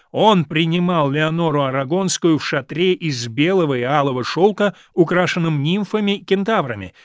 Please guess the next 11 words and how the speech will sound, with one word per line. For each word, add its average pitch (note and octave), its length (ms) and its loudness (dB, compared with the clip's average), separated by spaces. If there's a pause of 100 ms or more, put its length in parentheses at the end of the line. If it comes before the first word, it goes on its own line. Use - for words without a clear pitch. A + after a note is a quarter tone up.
(180)
и F3+ 120 2
велел A3 360 2
позолотить A#3 760 0
мальчика, D3 600 -4
который D#3 380 -6
должен D3+ 440 0
был D#3 160 0
на D#3 140 -2
перу E3+ 360 0
изображать D3+ 680 -2
Ганимеда D3+ 680 -2